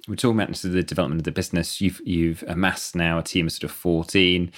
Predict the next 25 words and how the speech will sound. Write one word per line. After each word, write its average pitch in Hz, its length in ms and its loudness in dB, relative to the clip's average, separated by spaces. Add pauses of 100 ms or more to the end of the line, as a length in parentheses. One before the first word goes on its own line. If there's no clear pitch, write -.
(440)
I 120 60 4
think 180 80 8
it's 180 80 -2
probably 147 160 6
fair, 123 360 4
fair 117 160 4
to 113 60 -2
say, 104 100 2
you 104 120 6
know, 123 40 6
we 123 120 6
haven't, 143 320 0 (140)
we 117 100 4
haven't 143 200 4
talked - 240 2
about 104 200 2
sort - 100 -4
of 98 80 4
what 101 140 4
was 98 160 0
the, 98 500 4
the 98 120 2
biggest 95 420 4
sort 90 140 2
of, 90 140 0